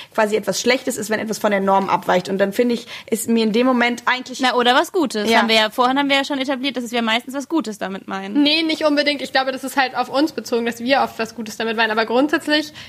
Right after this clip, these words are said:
Speaker 3: ist es ja schon eher ein Schimpfwort in dem Kontext. Also ich glaube, es ist so eine, die Art von Schimpfwort, die sich irgendwie so entwickelt haben,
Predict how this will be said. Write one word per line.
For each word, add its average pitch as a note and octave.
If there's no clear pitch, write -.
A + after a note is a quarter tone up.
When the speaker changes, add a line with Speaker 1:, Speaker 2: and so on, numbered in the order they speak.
Speaker 3:
ist B3+
es -
ja B3+
schon C4+
eher B3+
ein C#4
Schimpfwort G#3
in A3+
dem A3+
Kontext. A3
Also B3+
ich B3+
glaube, C#4+
es D4
ist C#4+
so C#4+
eine, C#4
die C#4
Art C4+
von C4+
Schimpfwort, C#4+
die C4+
sich B3+
irgendwie C#4
so C4
entwickelt B3+
haben, C4